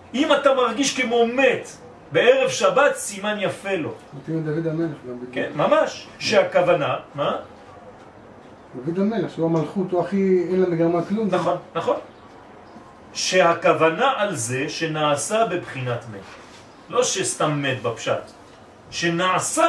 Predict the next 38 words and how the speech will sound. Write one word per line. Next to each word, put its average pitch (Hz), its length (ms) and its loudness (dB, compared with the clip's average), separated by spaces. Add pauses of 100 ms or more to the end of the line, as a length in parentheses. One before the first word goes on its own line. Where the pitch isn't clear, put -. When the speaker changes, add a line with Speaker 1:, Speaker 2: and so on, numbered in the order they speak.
Speaker 1:
בבחינת 143 540 -4
מת, 110 320 -10
מענייני 175 600 0
גשמיות. 175 720 0 (560)
הוא 165 80 -8
ממש 262 380 2
אין 269 120 4
לו 285 160 0
כלום, 294 320 4
הוא 233 80 -4
מתבטל 254 540 2
מהכל. 220 460 0 (440)
הוא 180 120 -4
מתעלה 202 640 4
לרוחניות, 180 840 -4
זה 135 160 -8
סימן 113 420 -10
יפה. - 260 -18
כך 180 160 0
הוא 156 100 -4
יכול 147 160 -6
להיכנס 127 300 -4
באמת 113 360 -4
לשבת. - 320 -14 (320)
כי 220 80 -8
הוא 226 140 -6
דומה 262 360 2
לשבת, 180 440 0
לכן 190 260 -4
הוא 180 100 -2
עולה 170 180 2
עם 165 120 -6
המעלית 139 460 -4
הזאת, 123 300 -8 (480)
כן, 170 160 2
למדרגות 139 560 -4
עליונות, 117 460 -6 (100)
לחוכמה. 120 460 -10